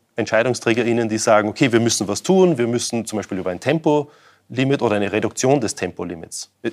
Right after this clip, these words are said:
Es gibt ja ein Tempolimit, es ist hundertdreißig. Es geht nur darum, ob man's vielleicht ein bisschen runtersetzt. Ähm, man muss darüber sprechen. Es gibt einige Parteien, die das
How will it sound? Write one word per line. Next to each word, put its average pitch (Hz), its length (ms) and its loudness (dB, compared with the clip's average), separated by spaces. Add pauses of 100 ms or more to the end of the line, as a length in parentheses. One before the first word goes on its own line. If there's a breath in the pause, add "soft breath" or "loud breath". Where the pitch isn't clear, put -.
Es 123 100 -6
gibt - 200 0
ja 107 60 2
ein 98 60 -2
Tempolimit, 90 500 -8
es 92 80 -10
ist 101 140 -6
hundertdreißig. 107 600 -2 (180)
Es - 160 -10
geht 107 240 -4
nur 110 80 0
darum, 104 180 -4
ob 92 140 -10
man's 101 100 -4
vielleicht 101 220 -8
ein 101 60 -6
bisschen 98 240 -6
runtersetzt. 117 680 -4 (720 loud breath)
Ähm, 107 320 -6 (360 loud breath)
man 131 160 2
muss 131 140 0
darüber 98 240 0
sprechen. 226 440 -2 (220)
Es - 60 -20
gibt - 460 -12
einige 117 300 4
Parteien, 113 400 0
die 107 100 0
das - 440 -4